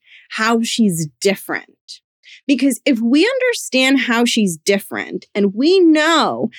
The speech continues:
how we want to be different one year from now, then we have a really clear guidepost for how to handle each day, how to handle each situation, how to handle each project, how to handle each job interview, how to handle each meeting. And not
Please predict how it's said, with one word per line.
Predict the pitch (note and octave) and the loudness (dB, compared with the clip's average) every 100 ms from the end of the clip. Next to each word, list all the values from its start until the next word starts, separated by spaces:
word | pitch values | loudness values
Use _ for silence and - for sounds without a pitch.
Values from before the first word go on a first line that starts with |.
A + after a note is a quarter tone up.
| - | -8
how | A#3 A3 | -2 0
we | G3+ G3+ C4 | 0 2 4
want | C#4+ B3 E3+ | 4 2 -2
to | - | -4
be | G3+ F3+ | -4 0
different | F#3+ - - | -2 -2 -4
one | G3 F#3+ G#3+ G#3+ | -2 0 0 0
year | F3+ F#3+ G#3 B3 | 0 0 2 0
from | - F3+ | 0 0
now, | D#3+ B2+ - - - - - | 0 -2 -6 -12 -16 -20 -4
then | A3+ C#4+ | 2 4
we | D#4+ | 4
have | C4+ G#3+ G3+ | 2 0 -2
a | G3+ G#3 | -4 -4
really | A3 B3+ D4+ D#4 D#4 | 0 4 4 4 2
clear | A#3+ - A#3 A3 G#3 | 0 -4 0 2 2
guidepost | E3 D#3+ E3+ G#3+ A#3+ D4+ E4+ F4 - - - | 0 -2 0 0 0 -2 0 -2 -8 -20 -10
for | A3 G#3+ | -6 -2
how | G#3 G#3 | 0 -2
to | - - - | -2 -10 -4
handle | G3 G3+ G3 - | -2 0 -2 -2
each | F#3 - E3 - | -4 -4 -10 -4
day, | E4 D3 - | -2 -2 -4
how | F#3+ G3 | -4 -2
to | G3+ | -2
handle | F#3+ F#3+ G3 - F#3+ | -2 -2 0 -2 -6
each | F#3 - | -8 -8
situation, | E3+ D#3+ E3 D#3 - F3 | -8 -4 -2 -2 -4 -6
how | F#3 | -4
to | F#3 | -4
handle | F#3 F#3+ F#3+ G3 - | -4 -2 -2 -2 -4
each | F3+ - | -8 -8
project, | _ E3 D3+ D3+ D#3+ | _ -4 -2 -4 -6
how | F3 | -6
to | F3+ | -6
handle | - F#3+ F#3+ - | -2 0 0 -4
each | F#3+ - - | -8 -8 -4
job | E3+ E3+ - | -2 -2 -4
interview, | E3 D#3+ E3 | -6 -6 -6
how | E3+ | -6
to | G3 | -6
handle | F#3 F#3 F#3+ G3 - | -4 -2 -2 -2 -4
each | F#3+ - - | -8 -8 -8
meeting. | D#3 E3 E3 G#2+ D2 - _ _ - | -2 0 0 -2 -8 -16 _ _ 0
And | A#3+ | 2
not | C4 A4+ | 2 0